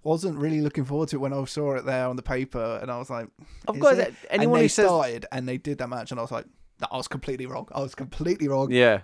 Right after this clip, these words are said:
Speaker 1: That was incredible.
Speaker 2: Anyone,
Speaker 1: That's incredible.
Speaker 2: anyone who says now they knew it was gonna be a, like, a fantastic match
Speaker 1: I lied.
Speaker 2: going at, they're lying. They,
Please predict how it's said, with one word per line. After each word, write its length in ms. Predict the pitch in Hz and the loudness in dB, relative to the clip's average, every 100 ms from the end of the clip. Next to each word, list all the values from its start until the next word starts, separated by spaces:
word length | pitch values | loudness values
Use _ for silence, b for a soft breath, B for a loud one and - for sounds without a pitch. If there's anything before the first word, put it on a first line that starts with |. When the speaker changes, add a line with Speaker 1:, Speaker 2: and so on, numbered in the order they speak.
| - | -2
Speaker 1:
That 200 | 151 147 | 0 0
was 120 | 147 262 | -2 -4
incredible. 420 | 180 139 131 220 | 0 -2 2 4
Speaker 2:
Anyone, 280 | 247 247 226 | 6 6 4
Speaker 1:
That's 120 | 147 | 0
incredible. 360 | 143 135 110 107 | -4 -4 -2 2
Speaker 2:
anyone 320 | 202 208 190 | 6 6 6
who 140 | 165 | 4
says 320 | 156 165 143 131 | 2 2 2 4
now 280 | 127 113 104 | 4 4 4
they 120 | 107 | 2
knew 240 | 113 117 | 4 2
it 60 | 107 | 2
was 100 | 104 | -2
gonna 160 | 113 | -4
be 140 | 104 104 | 0 -2
a, 80 | 120 101 | -4 -4
like, 180 | 117 - | -4 -2
a 140 | 107 | -6
fantastic 840 | 98 - 110 - 131 113 - 117 110 | -4 -4 -4 -6 -8 -8 -8 -10 -4
match 300 | 110 95 - | -4 -4 -8
Speaker 1:
I 60 | 135 | -10
lied. 280 | 127 120 - | -8 -8 0
Speaker 2:
going 220 | 127 117 | 0 2
at, 80 | 110 | -2
they're 100 | 139 | -4
lying. 460 | 165 196 98 85 - | 0 0 -2 -6 -2
They, 200 | 143 | -2